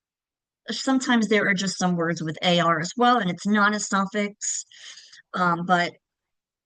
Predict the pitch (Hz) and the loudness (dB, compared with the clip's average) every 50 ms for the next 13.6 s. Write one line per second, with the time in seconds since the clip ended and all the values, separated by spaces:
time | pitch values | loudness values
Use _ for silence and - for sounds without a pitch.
0 | _ - 254 240 233 240 233 226 226 214 214 208 - - 208 202 202 202 - 202 | _ 4 6 8 8 8 8 6 6 4 4 4 0 -4 -4 -4 -4 -2 -4 -4
1 | 180 185 175 170 170 - 165 156 151 - 156 147 120 - - _ _ - 214 202 | -4 -4 -6 -6 -8 -8 -10 -10 -4 -2 -2 0 0 -2 -4 _ _ 4 6 6
2 | 196 202 175 - 120 - 69 - - _ _ _ _ _ _ _ - 220 - 196 | 6 4 4 0 -2 -4 -6 -8 -14 _ _ _ _ _ _ _ -8 4 6 6
3 | 185 196 196 185 175 160 151 - - - - _ _ _ _ _ - - 185 180 | 8 8 8 6 6 6 4 2 0 -4 -10 _ _ _ _ _ 0 4 6 6
4 | 175 175 170 165 147 117 - - _ _ _ _ _ _ _ _ _ _ _ _ | 6 6 4 2 0 -2 -4 -6 _ _ _ _ _ _ _ _ _ _ _ _
5 | _ _ _ _ _ _ - - - 240 220 220 226 - - - 254 247 247 254 | _ _ _ _ _ _ -2 4 6 6 8 6 4 2 -4 -10 -6 0 4 4
6 | 254 254 254 233 202 175 156 156 175 202 196 - 220 214 202 208 220 226 214 226 | 4 4 2 2 2 2 2 0 -2 -2 -2 2 2 2 2 2 0 0 0 -2
7 | 233 226 226 233 240 240 233 220 214 208 208 208 202 - - 214 208 202 196 - | -2 -2 0 0 2 2 0 0 -2 -4 -6 -6 -8 -6 -2 0 0 0 0 0
8 | - 208 202 208 190 190 185 214 247 233 202 190 214 240 - - _ _ _ _ | 0 0 0 2 2 2 2 4 4 4 6 4 4 2 0 -10 _ _ _ _
9 | _ - 196 180 185 208 208 208 247 269 302 175 180 196 208 _ _ _ _ _ | _ 2 4 4 4 4 4 2 2 2 2 -2 -4 -6 -8 _ _ _ _ _
10 | _ _ - 285 240 - - 277 285 - - 247 247 240 240 233 233 - - 233 | _ _ -6 -6 -6 -4 -4 -6 -6 -2 0 0 2 2 0 -2 -2 0 2 4
11 | 226 220 214 214 220 220 - - - 208 185 175 175 - 143 147 - _ _ _ | 6 6 6 6 4 2 0 -4 -2 0 0 0 0 -4 -8 -10 -10 _ _ _
12 | _ _ _ _ _ _ - 226 214 214 - - 202 196 185 - - 190 185 - | _ _ _ _ _ _ 2 2 2 2 4 4 4 4 4 2 -2 -2 -2 -2
13 | - - 170 156 156 156 - - 139 147 156 | 0 2 2 2 2 0 -4 -8 -8 -8 -10